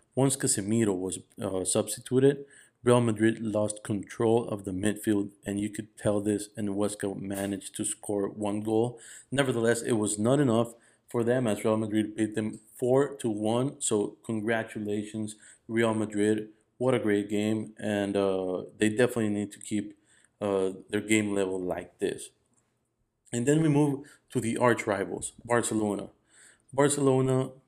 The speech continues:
played, uh, Deportivo Alavés and they tied one one. It has really been a dry spell for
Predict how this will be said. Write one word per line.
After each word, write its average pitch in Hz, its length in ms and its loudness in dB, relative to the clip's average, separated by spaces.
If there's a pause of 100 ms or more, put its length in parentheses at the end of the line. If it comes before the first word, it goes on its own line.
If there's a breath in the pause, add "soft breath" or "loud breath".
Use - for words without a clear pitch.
(220)
played, 113 560 2 (580 soft breath)
uh, 101 220 2
Deportivo 110 680 0
Alavés 104 540 0
and 110 180 0
they 107 120 0
tied 110 400 -2 (100)
one 107 400 -2
one. 95 320 -6 (420 soft breath)
It 120 120 0
has 110 220 -2
really 113 260 2
been 107 240 0
a 101 60 -4
dry 101 240 0
spell 101 400 0
for 92 640 -4